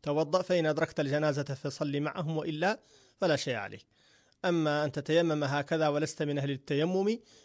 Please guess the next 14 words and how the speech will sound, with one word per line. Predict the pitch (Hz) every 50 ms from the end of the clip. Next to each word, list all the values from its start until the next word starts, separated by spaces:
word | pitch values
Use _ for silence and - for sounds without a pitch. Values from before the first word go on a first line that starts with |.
| _ _ -
فليس | 147 147 151 139 - 147
لك | 135 131 - 123
ذلك، | 113 113 107 104 113 - - - _ _ _ _ _ _ _ _ _ _
خاصة | _ - - 175 170 160 - - 165 -
وأنها | 196 185 180 170 160 156 147 151
تجد | 143 160 156 143 165 180
من | 180 175 156
يصلي | 143 139 - 135 123 127 127
عليها. | 113 120 135 135 165 - 254
أما | 233 208 190 170 160
إذا | 156 147 147
تعينت | 135 - 160 131 165 180 160 151 139 135 - -
بحيث | 139 - - 165 160 - -
ل-، | 156 151 165 180 175